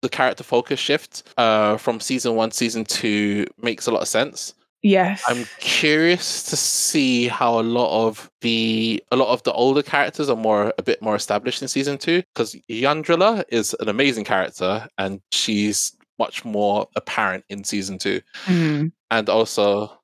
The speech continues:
Speaker 1: obviously, with, with the, the little sister and stuff like that. So be curious to see.
Speaker 2: Yeah.
Speaker 1: I'm, I'm, I'm happy to,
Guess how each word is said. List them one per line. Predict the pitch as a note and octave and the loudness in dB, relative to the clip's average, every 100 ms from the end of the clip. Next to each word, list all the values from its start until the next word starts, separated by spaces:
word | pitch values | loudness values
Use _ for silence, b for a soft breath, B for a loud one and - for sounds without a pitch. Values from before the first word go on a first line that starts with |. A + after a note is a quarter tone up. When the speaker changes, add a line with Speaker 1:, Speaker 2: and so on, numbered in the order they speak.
| _ _ G#2 | _ _ -4
Speaker 1:
obviously, | F#2+ - F#2 | -2 -4 -4
with, | F2 F2+ - - - | -4 -6 -12 -14 -6
with | F#2 - | -4 -2
the, | G2 G2+ | -2 0
the | G#2 G2+ A2 | 0 0 0
little | A2 F#2 | -2 -2
sister | G#2 - F#2+ | -2 -2 -4
and | F#2 | -2
stuff | G2+ - | -4 -2
like | F#2 | -2
that. | F#2+ - - | 0 -2 -4
So | E2 D#2+ - - - | -2 -2 -4 -10 -6
be | D3+ | 0
curious | F#3+ D#3 | 0 2
to | F3+ | 4
see. | |
Speaker 2:
Yeah. | D#3+ D3+ | 6 6
Speaker 1:
I'm, | D3+ D3+ | 6 2
I'm, | D3 B B | -6 B B
I'm | D3 | 0
happy | D#3+ D#3 C#3 A#2+ | 2 0 -2 -2
to, | A#2+ A2 | 2 2